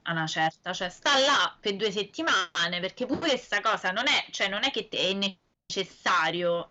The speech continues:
eh, apparire in televisione tutte le settimane, cioè come, come Jericho dopo la caduta del Blood and Guts, cioè una settimana non è che ti faceva male fermare il turno, ecco, però vabbè, ok, come il gioco dell'oca, no?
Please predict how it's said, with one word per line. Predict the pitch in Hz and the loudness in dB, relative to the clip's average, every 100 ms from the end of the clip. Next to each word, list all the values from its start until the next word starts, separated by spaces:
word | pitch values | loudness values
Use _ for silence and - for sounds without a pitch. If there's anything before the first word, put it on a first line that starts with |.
| - | -2
eh, | 180 175 170 165 | 2 2 2 -2
apparire | 196 196 - 185 | -4 -4 -4 -2
in | 180 175 | -2 -2
televisione | 175 175 175 175 170 165 165 165 - - - | -2 0 -2 0 0 2 0 -2 -8 -18 -12
tutte | 196 165 | -8 0
le | 185 | 2
settimane, | 175 180 - 175 160 156 160 165 | 2 -2 -4 -2 0 -2 -4 -6
cioè | 175 | -8
come, | - 226 220 202 - - - | -2 2 2 2 -2 -16 -12
come | - 277 220 | 0 2 2
Jericho | 180 240 233 254 214 196 | 2 2 4 2 2 2
dopo | 196 190 | 2 2
la | 185 180 | 0 0
caduta | 185 175 196 196 180 175 175 - _ _ _ _ | 0 0 -2 -2 2 4 2 0 _ _ _ _
del | - 190 175 | -4 -2 0
Blood | 185 175 | 2 2
and | 170 165 | 2 2
Guts, | 165 165 - 175 | 2 0 -2 -4
cioè | 170 170 - | -2 -2 -2
una | 226 233 | 0 0
settimana | 240 254 302 240 202 202 180 | 0 -2 0 4 4 2 0
non | 175 | 0
è | 220 | 0
che | 262 | -2
ti | - | -4
faceva | 202 196 196 | -4 0 0
male | 196 180 160 170 | 2 2 2 0
fermare | 165 170 170 160 | 0 -2 0 -2
il | 165 | -4
turno, | - 165 151 160 156 156 160 - _ | -4 -4 -2 0 0 0 -2 -8 _
ecco, | - 165 - - 170 | -6 -6 -4 -6 -4
però | 233 185 156 - | 0 0 -2 -6
vabbè, | 185 165 147 - - | -8 -6 -8 -12 -14
ok, | 175 - 160 147 - _ _ - _ _ - - | -12 -4 -2 -2 -8 _ _ -20 _ _ -20 -6
come | - 254 | 2 4
il | 208 | 6
gioco | 214 202 | 4 4
dell'oca, | 190 185 175 156 151 156 180 | 4 4 4 2 0 -2 -4
no? | 208 | -6